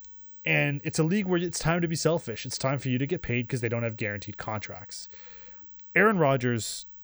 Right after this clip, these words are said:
has told the Green Bay Packers, or allegedly has told the Green Bay Packers, "I don't wanna be here. I don't, and if I do stay, I want the G M gone." And we've seen these type of moves done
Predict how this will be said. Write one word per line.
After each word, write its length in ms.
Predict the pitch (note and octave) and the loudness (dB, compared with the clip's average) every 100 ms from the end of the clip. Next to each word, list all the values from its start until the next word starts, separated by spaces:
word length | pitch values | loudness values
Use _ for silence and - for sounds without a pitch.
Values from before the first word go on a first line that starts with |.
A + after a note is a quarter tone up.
| _ - | _ -4
has 220 | D#3 C3+ | 0 0
told 420 | - C#3 C3+ C3+ | 2 2 2 2
the 60 | B2 | 0
Green 200 | A#2+ B2 | -2 0
Bay 80 | A#2+ | 0
Packers, 540 | A2 G2+ - G#2+ G#2 | -2 -6 -8 -10 -6
or 140 | A#2 A#2 | -2 2
allegedly 460 | C3+ D#3 D3 C3+ | 4 4 2 -2
has 120 | B2 | -2
told 180 | - B2+ | 0 -2
the 40 | C3+ | 0
Green 160 | C#3+ | 2
Bay 120 | D3 | 2
Packers, 540 | C3+ A2 A2 A2 G#2+ - | 2 -2 -2 -6 -8 -2
"I 120 | C3+ | 0
don't 160 | C#3 C3 | 2 0
wanna 200 | B2+ A2+ | -4 -4
be 220 | G#2 F3 | 0 2
here. 400 | D3 D#3+ D3 C#3+ - - - _ _ - | 4 4 2 -2 -8 -20 -20 _ _ 0
I 80 | C3+ | 2
don't, 300 | C3 B2+ D3 | 2 0 0
and 100 | C#3+ | 0
if 140 | - | 0
I 60 | A2 | -2
do 220 | C#3+ E3+ | 0 0
stay, 360 | - C3 A#2 - | 2 2 2 0
I 80 | A#2+ | 0
want 220 | A#2 G#2 | 0 -4
the 80 | A#2 | -4
G 240 | A2 B2 | -2 0
M 360 | G#2+ G2 F#2+ F2+ - _ _ - | 0 -2 -6 -12 -20 _ _ -6
gone." 280 | G2+ F#2+ | -4 -4
And 160 | A#2+ C#3+ | -4 2
we've 200 | G3 F#3+ | 2 2
seen 440 | - F#3 F3+ E3 | 0 2 2 2
these 340 | D3 C#3+ C3 - - - - | 0 0 -2 -6 -16 -20 -4
type 240 | - D3 | 0 2
of 120 | C#3+ | 2
moves 300 | C3 C3+ A#2 | 2 0 0
done 440 | A#2+ A2+ A#2 A2+ | 0 0 0 -6